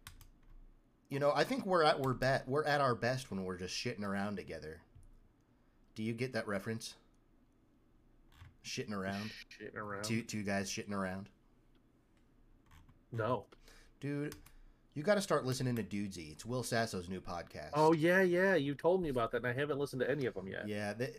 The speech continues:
Speaker 1: the first episode's a little slow, but, uh, it, I, I, I'm really enjoying it now.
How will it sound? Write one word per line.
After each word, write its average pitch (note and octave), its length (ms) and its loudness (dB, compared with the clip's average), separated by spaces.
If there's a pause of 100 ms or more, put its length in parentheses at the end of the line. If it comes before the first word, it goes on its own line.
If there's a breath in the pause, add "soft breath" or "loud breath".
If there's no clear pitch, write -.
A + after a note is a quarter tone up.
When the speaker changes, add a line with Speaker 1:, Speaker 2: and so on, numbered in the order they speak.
(160)
Speaker 1:
the C#3 240 -6
first G#3+ 260 0
episode's C#3 400 2
a B2 40 -2
little A#2+ 180 0
slow, G2+ 520 0 (120)
but, F#2+ 260 -2 (320)
uh, G2 300 2
it, C#3 140 -6 (440)
I, G#2+ 60 0 (200)
I, C#3 100 -2
I'm B2+ 140 -2
really G#3 220 0
enjoying A#2+ 400 0
it - 120 -10
now. C#2 300 -12